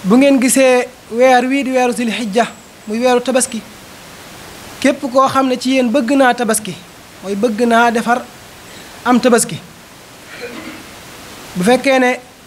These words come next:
wotoogul te we-, weer, weer wi dugg na ba noppi,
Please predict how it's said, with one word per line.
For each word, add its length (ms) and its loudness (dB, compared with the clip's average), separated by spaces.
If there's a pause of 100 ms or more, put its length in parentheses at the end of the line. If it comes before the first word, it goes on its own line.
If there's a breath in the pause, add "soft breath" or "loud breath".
(1000)
wotoogul 680 2 (580)
te 80 -4
we-, 260 6
weer, 300 2
weer 220 0
wi 60 -4
dugg 200 -2
na 80 0
ba 80 4
noppi, 320 0